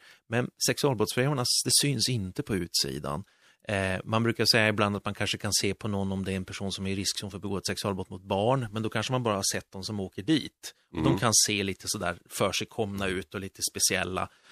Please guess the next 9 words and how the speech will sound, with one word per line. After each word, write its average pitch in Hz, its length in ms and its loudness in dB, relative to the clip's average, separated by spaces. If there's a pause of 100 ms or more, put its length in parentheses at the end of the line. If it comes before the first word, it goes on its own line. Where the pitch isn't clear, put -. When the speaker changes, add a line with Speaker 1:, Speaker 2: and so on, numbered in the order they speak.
(180)
Speaker 1:
med, 95 360 -6
med, 95 500 -6 (220)
med, 98 300 -6
med 101 100 -6
lite 98 220 -8
udda 95 380 -4 (140)
uttryck - 600 -8
och - 80 -18
personligheter. 95 800 -6